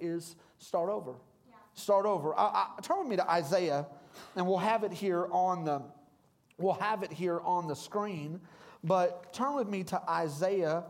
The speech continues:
Speaker 1: and I want to, um, I want to read something to you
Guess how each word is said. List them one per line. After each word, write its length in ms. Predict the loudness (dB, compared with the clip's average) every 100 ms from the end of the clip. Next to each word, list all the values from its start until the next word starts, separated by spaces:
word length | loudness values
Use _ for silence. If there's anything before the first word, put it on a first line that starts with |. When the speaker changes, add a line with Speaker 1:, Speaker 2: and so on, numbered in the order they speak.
| -14 -20 -10
Speaker 1:
and 140 | -6 0
I 100 | 0
want 380 | 2 0 0 -4
to, 400 | -2 0 0 -2
um, 540 | -2 -2 -4 -8 -14 -18 -20 -4
I 80 | 0
want 320 | 2 0 -2
to 80 | -4
read 400 | -4 -2 -4 -6
something 480 | -4 -4 -4 -8 -8
to 120 | -6
you 320 | -4 -4 -6